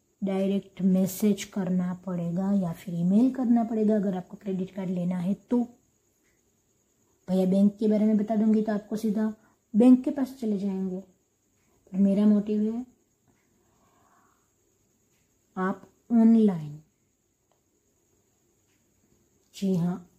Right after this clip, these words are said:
ऑनलाइन आप ये क्रेडिट कार्ड ले सके। घबरा गए?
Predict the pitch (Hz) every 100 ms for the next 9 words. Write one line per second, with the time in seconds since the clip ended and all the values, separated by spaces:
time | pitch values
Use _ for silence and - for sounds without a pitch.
0 | 233 226 226 214 196 208 190 180 208 -
1 | _ _ _ _ _ _ _ _ _ _
2 | _ _ _ _ _ _ _ _ _ _
3 | _ _ _ _ _ 208 190 190 185 190
4 | - - 185 185 196 - _ _ _ _
5 | _ _ _ _ - 196 185 - - -
6 | 175 175 _ _ _ _ _ _ _ _
7 | _ _ _ _ _ _ _ _ _ _
8 | _ _ _ _ _ _ _ _ _ _
9 | _ _ _ _ _ _ _ _ _ _
10 | _ _ _ _ _ _ - 180 196 196
11 | 190